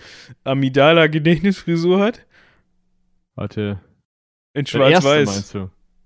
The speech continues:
Speaker 1: Ja, ich bin jetzt auf dem Wikipedia-Artikel, deshalb.
Speaker 2: Ja, ja, das erste.
Speaker 1: Ja, das
Speaker 2: Das
Speaker 1: geze-, das Gezeichnete, da ist ja noch, ähm, das ist ja noch
Speaker 2: Ja,
Speaker 1: halbwegs
Speaker 2: gut, ne, die wissen ja, wie
Speaker 1: human.
Speaker 2: sie's machen müssen.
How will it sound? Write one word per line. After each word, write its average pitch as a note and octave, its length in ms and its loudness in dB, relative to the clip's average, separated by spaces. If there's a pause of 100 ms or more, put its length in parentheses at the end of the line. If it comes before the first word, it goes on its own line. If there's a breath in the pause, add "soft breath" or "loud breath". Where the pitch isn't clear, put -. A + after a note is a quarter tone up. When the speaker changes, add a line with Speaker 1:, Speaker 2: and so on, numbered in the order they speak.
(160)
Speaker 1:
Ja, C3+ 80 -2
ich C3 100 -4
bin D#3 140 0
jetzt D3 120 -4
auf C3+ 100 0
dem C3+ 160 -4
Wikipedia-Artikel, B2 840 -2
deshalb. A#2 460 -4 (800 loud breath)
Speaker 2:
Ja, D#3+ 80 4
ja, C3 180 6
das G#2+ 160 -4
erste. A2 460 -4 (1040 soft breath)
Speaker 1:
Ja, A#2 300 -4 (220)
das B2+ 260 -6
Speaker 2:
Das - 20 -16
Speaker 1:
geze-, C#3+ 280 -12
das C3+ 200 -6
Gezeichnete, E3 640 0
da C#3+ 160 2
ist D3+ 160 -2
ja C#3+ 100 0
noch, C#3 280 -4 (100)
ähm, B2 500 -6 (140)
das B2 140 -10
ist - 40 -8
ja B2+ 80 0
noch B2+ 160 -2
Speaker 2:
Ja, C3 60 -6
Speaker 1:
halbwegs A#2 500 -2
Speaker 2:
gut, G#2 80 -2
ne, G#2 60 -4
die G#2 200 -12
wissen A#2+ 200 -8
ja, A#2 80 4
wie A#2 60 0
Speaker 1:
human. A2+ 160 0
Speaker 2:
sie's A#2 100 -6
machen C3 260 -2
müssen. - 360 -4